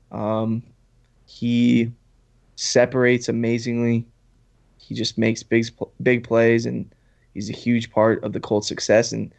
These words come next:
also with the Colts, I mean, they're an up-and-coming team. I think they're gonna be a contender.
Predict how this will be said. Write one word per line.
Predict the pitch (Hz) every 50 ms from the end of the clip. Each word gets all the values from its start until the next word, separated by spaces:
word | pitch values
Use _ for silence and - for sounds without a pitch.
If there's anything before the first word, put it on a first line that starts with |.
| _ - - _ _ _
also | - 110 123 123 - 120
with | 113 117
the | - -
Colts, | - - 113 120 127 123 -
I | 110
mean, | 110 110 117
they're | 113 113 113
an | 117 117 - -
up-and-coming | - 117 - 120 117 113 117 120 113 113 113
team. | - - 113 117 117
I | 113 107
think | - 110 113 -
they're | 104 117
gonna | 120 117 113 113
be | 117 113
a | 113
contender. | - 113 113 113 - 113 113 120 120 120 113 110 - -